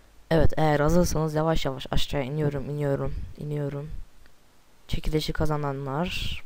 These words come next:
ve, ve, ve, ve, ve bir. Ali Hasan. Ali Hasan arkadaşımız çekilişi kazanmış. Ali Hasan, bize ulaşırsan seviniriz. Yedeklere bakalım. Oyun Z.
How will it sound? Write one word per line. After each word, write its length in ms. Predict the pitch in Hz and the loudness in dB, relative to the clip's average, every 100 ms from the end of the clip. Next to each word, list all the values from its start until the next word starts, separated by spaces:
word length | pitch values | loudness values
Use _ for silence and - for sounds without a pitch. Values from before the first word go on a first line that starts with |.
| - | -4
ve, 60 | |
ve, 320 | 160 165 175 180 | -2 0 -2 2
ve, 220 | 190 185 | 2 10
ve, 200 | 196 196 | 10 10
ve 280 | 208 208 202 | 2 2 4
bir. 340 | 160 156 - - - | 4 4 0 -2 2
Ali 120 | 160 | 0
Hasan. 340 | - - 139 - - - - - - | 0 -2 -6 -8 -18 -20 -20 -6 6
Ali 120 | - | 8
Hasan 320 | 175 165 165 | 8 6 4
arkadaşımız 600 | 156 151 151 147 151 - | 2 4 2 8 6 6
çekilişi 440 | 143 - 151 - | -8 -4 -4 -2
kazanmış. 840 | 147 - 156 160 147 156 170 - - | -4 0 2 2 0 -4 -6 -8 -6
Ali 100 | 151 | -2
Hasan, 420 | 151 151 - 156 156 | 2 2 0 -2 0
bize 140 | 151 | 0
ulaşırsan 560 | 151 156 - 147 143 143 | 2 0 -6 -12 -12 -12
seviniriz. 680 | - 160 147 165 190 - - - - - - - - - - - _ _ - - | -6 -6 -4 -4 -4 -8 -16 -20 -20 -20 -20 -20 -20 -20 -20 -20 _ _ -20 -10
Yedeklere 540 | - 160 156 - 165 151 | 2 4 4 4 4 4
bakalım. 380 | 143 156 165 165 | 2 2 2 2
Oyun 600 | 165 - 160 165 180 170 | 2 4 4 4 2 2
Z. 160 | 156 | 2